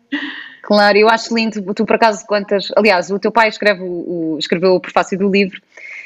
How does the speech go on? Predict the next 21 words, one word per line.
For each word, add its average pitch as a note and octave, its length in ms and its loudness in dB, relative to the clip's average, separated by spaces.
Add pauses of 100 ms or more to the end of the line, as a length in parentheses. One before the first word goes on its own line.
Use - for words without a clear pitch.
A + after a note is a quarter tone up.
(180)
e, G3+ 580 4
e G3+ 60 6
ele G#3 80 4
diz G3+ 160 0
uma G#3 120 0
coisa G3+ 200 0
super G3+ 320 0
bonita. F3+ 320 -2
Ele F#3 100 4
diz G3 180 0
que - 100 -14
tu G#3+ 100 0
tens A3 280 0
o G3+ 60 -2
poder G3+ 360 0
de F#3+ 80 -2
mudar G3+ 380 2
pessoas F#3 680 -2
tal G3+ 160 4
como G3+ 260 -2
mudaste F#3 480 0